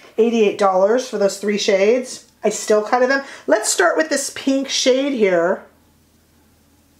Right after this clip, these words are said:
How do I get this onto a, all right, let's try it.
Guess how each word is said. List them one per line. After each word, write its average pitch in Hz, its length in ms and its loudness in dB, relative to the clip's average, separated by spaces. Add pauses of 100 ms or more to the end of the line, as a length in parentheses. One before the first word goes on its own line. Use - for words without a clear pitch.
(100)
How - 140 -4
do 370 120 2
I 339 80 -2
get 254 320 -2
this 247 160 0
onto 220 340 0
a, 180 60 2
all - 880 -10
right, 160 160 -6
let's 190 180 -8
try 151 240 -6
it. 151 180 -12